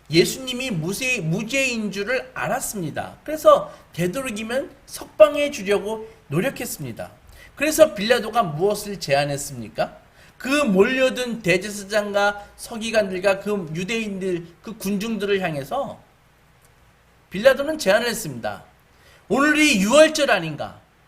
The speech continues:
유월절에는 죄수 한 명을 풀어주는 전통이 있다. 자, 너희들에게 제안한다. 예수를 풀어줄까? 아니면 살인자여 반란을 일으킨 바라바를 풀어줄까?"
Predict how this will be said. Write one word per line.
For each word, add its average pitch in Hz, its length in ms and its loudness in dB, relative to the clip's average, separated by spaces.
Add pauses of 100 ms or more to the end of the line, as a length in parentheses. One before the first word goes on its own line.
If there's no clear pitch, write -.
(380)
유월절에는 254 960 0 (500)
죄수 269 460 2
한 339 220 -4
명을 302 320 2
풀어주는 240 480 -2
전통이 190 440 -4
있다. 110 360 -6 (580)
자, 151 340 -6 (280)
너희들에게 277 640 2
제안한다. 180 640 0 (240)
예수를 285 580 2
풀어줄까? 175 680 -2 (180)
아니면 240 360 0
살인자여 247 920 0
반란을 262 460 2
일으킨 196 460 -8
바라바를 269 560 2
풀어줄까?" 165 580 -10